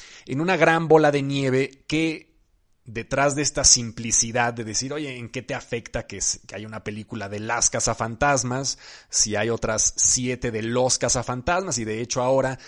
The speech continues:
eh, va a haber una nueva película de Los Cazafantasmas ya abandonando,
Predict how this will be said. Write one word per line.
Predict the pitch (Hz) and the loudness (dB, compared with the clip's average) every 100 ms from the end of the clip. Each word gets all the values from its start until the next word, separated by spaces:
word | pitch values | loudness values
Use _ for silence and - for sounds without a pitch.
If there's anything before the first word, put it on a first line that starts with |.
| - _ _ | -20 _ _
eh, | 113 101 104 101 | -10 -8 -6 -4
va | 120 | -4
a | |
haber | 120 | -2
una | 120 120 | -4 -4
nueva | 135 | -2
película | 143 147 147 135 | -2 -2 2 2
de | |
Los | 135 127 | 2 2
Cazafantasmas | 127 127 127 123 135 131 139 | 0 0 -2 0 0 2 0
ya | 120 123 | 4 4
abandonando, | 120 120 117 117 120 120 120 123 | 6 4 0 -4 -4 -4 0 0